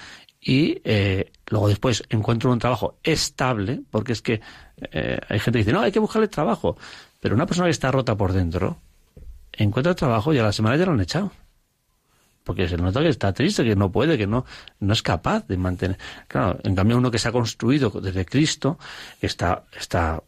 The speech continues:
pletórico, está lleno, esa persona no solo encuentra trabajo, sino que lo mantiene, <laughs> que trabaja bien. Y esta persona ya está trabajando de eso y, y, y viene a ayudar al comedor de vez en cuando.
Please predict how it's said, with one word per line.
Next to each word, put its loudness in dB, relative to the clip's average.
pletórico, 0
está -10
lleno, 0
esa -2
persona 0
no 2
solo 0
encuentra 0
trabajo, 0
sino -2
que -2
lo 2
mantiene, 0
<laughs> -6
que -2
trabaja 0
bien. 0
Y -2
esta -4
persona 0
ya 2
está -4
trabajando 0
de 2
eso 2
y, -2
y, 2
y 2
viene 2
a 2
ayudar 0
al -4
comedor 0
de 2
vez 0
en 2
cuando. 0